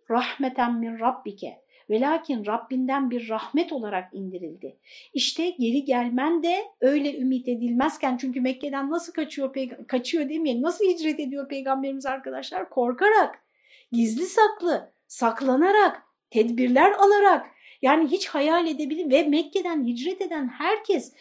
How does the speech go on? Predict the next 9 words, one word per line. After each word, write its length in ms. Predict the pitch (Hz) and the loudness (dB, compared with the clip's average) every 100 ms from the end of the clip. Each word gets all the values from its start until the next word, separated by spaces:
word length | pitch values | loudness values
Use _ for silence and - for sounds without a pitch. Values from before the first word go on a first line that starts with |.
| - - | -18 -4
malını, 420 | 226 311 392 370 | 0 2 2 2
mülkünü 420 | 254 339 - 392 | 2 2 0 -4
orada 500 | 320 262 349 339 240 | 0 0 2 0 -2
bırakarak 560 | 214 240 240 370 427 427 | -2 -2 2 4 4 0
gitti 280 | 359 - 269 | -8 -6 -4
arkadaşlar. 580 | 262 311 339 302 220 | -4 -4 -8 -8 -8
Onlara 540 | 202 247 294 349 311 - | -6 -2 0 2 -2 -2
el 200 | 220 330 | 2 2
koydular. 640 | - 403 381 359 285 175 | 4 2 4 2 2 0